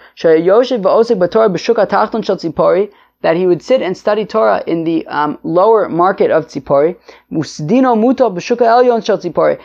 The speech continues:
and he was so in a different world because he was involved in Torah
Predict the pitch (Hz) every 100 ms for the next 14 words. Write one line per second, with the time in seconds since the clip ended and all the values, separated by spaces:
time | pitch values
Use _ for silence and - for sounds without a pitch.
0 | - - 175 180 - 214 233 247 180 180
1 | 156 220 214 156 156 220 233 170 151 147
2 | 160 165 160 147 - 165 170 208 196 170
3 | 220 214